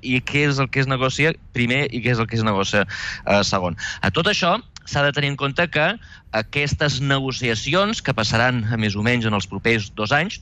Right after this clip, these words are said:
tot i que es poden prorrogar, eh? Si, si no s'acor-, si no s'arriben a acords d'aquells anys, poden decidir allargar-ho una mica més,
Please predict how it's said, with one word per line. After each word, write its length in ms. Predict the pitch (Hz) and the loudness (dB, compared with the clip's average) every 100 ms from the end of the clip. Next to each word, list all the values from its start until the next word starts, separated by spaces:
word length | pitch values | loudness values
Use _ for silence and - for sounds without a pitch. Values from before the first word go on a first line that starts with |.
| - | -6
tot 180 | 165 135 | -4 -2
i 80 | |
que 60 | 113 | -4
es 100 | 107 | -2
poden 260 | 131 127 113 | 0 0 0
prorrogar, 640 | - 127 107 104 120 95 101 | -4 -4 -2 0 2 2 0
eh? 160 | 113 - - - | -2 -2 -8 -18
Si, 400 | - 95 92 87 | -10 -6 -2 -4
si 280 | - 95 92 | -2 0 2
no 180 | 101 98 | 2 2
s'acor-, 460 | 101 101 104 101 - | 0 0 2 0 0
si 120 | 101 | 0
no 120 | 104 | 2
s'arriben 320 | 107 104 104 | 2 2 2
a 40 | 101 | 2
acords 200 | 110 101 | 0 0
d'aquells 200 | 101 104 | 0 0
anys, 200 | 113 95 | 0 -2
poden 280 | 98 101 98 | 0 0 2
decidir 400 | 101 98 113 107 - - | 0 2 0 0 -6 -6
allargar-ho 460 | - 95 92 107 101 | 0 0 2 0 -2
una 140 | 92 | -2
mica 220 | 95 87 117 | -2 0 0
més, 260 | 135 190 | 0 -2